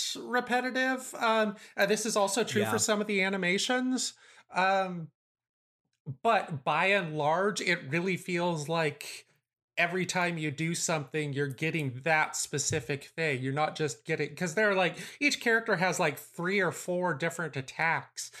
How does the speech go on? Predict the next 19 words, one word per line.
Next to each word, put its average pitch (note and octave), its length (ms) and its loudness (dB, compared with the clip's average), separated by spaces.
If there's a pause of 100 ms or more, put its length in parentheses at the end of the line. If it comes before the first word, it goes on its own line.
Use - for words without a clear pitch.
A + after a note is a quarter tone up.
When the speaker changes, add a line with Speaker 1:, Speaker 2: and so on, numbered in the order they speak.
(220)
Speaker 1:
and D#3 540 -2 (300)
it F3 200 0
could F#3+ 200 2
easily F#3 520 0
just E3 340 -2
say, G3 320 2
like, D3+ 480 -2 (640)
"You E3+ 220 2
did D#3+ 560 0 (120)
an E3 160 0
attack D3+ 500 -2
for - 260 -6
each D#3+ 300 -6
one," D3 400 0
but C#3 200 -2
each F3 220 -2
animation F3+ 580 0
is D#3 140 -4
different, E3 560 -2